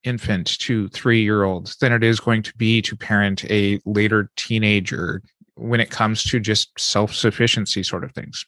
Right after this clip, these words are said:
And those are going to be harder to parent than adult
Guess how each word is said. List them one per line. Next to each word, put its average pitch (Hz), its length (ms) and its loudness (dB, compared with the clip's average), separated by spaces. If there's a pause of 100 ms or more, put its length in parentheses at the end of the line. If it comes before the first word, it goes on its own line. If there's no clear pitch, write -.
(140)
And 143 120 2
those 147 180 4
are 160 100 4 (200)
going 143 220 4
to - 120 -4
be 139 120 4
harder 127 280 2
to - 140 -12
parent 123 500 0
than 117 300 2
adult 120 540 -2